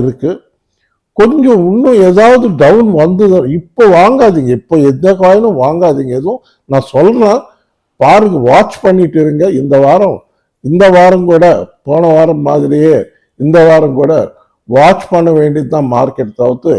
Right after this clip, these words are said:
எதுவும் என்ட்ரி பொசிஷன் எடுக்கிற மாதிரி கிடையாது மார்க்கெட்டு. அது, அஹ், முக்கியமான தகவல் நான் சொல்றது, சொல்ல விரும்புறேன். அப்படியே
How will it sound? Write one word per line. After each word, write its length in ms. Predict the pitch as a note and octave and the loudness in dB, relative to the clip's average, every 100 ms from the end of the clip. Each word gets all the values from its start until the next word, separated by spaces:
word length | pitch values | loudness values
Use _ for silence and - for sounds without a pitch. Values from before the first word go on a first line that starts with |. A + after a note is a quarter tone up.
| F#2 _ _ _ - | -6 _ _ _ -4
எதுவும் 260 | D#3+ F#3 F3+ C#3+ | 0 2 2 0
என்ட்ரி 340 | F3 - G3+ F#3 - | -2 -2 -4 -2 -2
பொசிஷன் 400 | D#3+ D#3+ F3+ C#3+ | -4 -2 -4 -2
எடுக்கிற 280 | C#3+ D3+ C3+ B2+ | -4 -2 -2 -2
மாதிரி 240 | C#3 C#3 C#3 | -4 -6 -6
கிடையாது 360 | A#2 C3 C3 A2 G#2 | -2 0 0 -2 -8
மார்க்கெட்டு. 500 | G#2+ A2 A2 G2+ - - _ _ _ _ _ _ _ _ _ B2+ | -10 -10 -14 -16 -16 -16 _ _ _ _ _ _ _ _ _ -2
அது, 120 | D3+ E3 E3 - D#3 | 0 -2 -6 -6 -2
அஹ், 100 | C#3 C3+ | -2 -2
முக்கியமான 420 | C#3+ G3 F#3+ F#3+ F#3 | -4 -2 0 0 0
தகவல் 360 | D#3 C#3+ D#3 C#3 | -2 0 0 -2
நான் 160 | B2 - | -6 -6
சொல்றது, 400 | A#2+ A2+ G2+ G#2 - - | -6 -6 -6 -8 -12 -8
சொல்ல 340 | C3 C3+ B2+ A#2 G#2+ G#2+ G#2 | -4 -4 -4 -4 -6 -8 -6
விரும்புறேன். 440 | B2 A#2 A2 C3+ - _ _ _ _ _ _ _ _ _ _ _ D3+ | -6 -6 -6 -6 -10 _ _ _ _ _ _ _ _ _ _ _ -6
அப்படியே 360 | D3+ F#3+ G3 | -2 2 2